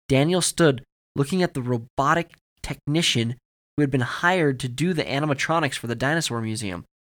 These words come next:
His once full blonde hair was gone. What replaced it was a scarred scalp that had the color and texture of the surface of Mars, save for a few bristles of hair. His right eye had no eyelid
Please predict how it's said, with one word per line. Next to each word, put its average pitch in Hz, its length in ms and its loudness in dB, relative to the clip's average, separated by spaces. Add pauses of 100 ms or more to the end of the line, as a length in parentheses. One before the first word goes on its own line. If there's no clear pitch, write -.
(260)
His 135 140 2
once 151 440 2
full 170 360 2
blonde 143 360 0
hair 139 200 -2
was 123 200 -4
gone. 120 400 0 (260)
What 135 140 2
replaced 170 480 0
it 127 80 -2
was 117 140 -2
a 110 80 -4
scarred 143 500 2
scalp 139 480 2
that 120 80 -2
had 117 140 -4
the - 180 -8
color 160 400 -2
and 127 120 -8
texture 139 420 -6
of 120 100 -4
the 90 60 -10
surface 139 420 -4
of 117 120 -12
Mars, 127 460 0 (380)
save 151 300 2
for 143 180 2
a 139 180 0
few 151 320 -4
bristles 147 420 0
of 113 120 -10
hair. 117 420 0 (460)
His 127 180 4
right 147 400 6
eye 147 300 2
had 147 260 0
no 147 420 4
eyelid 139 520 4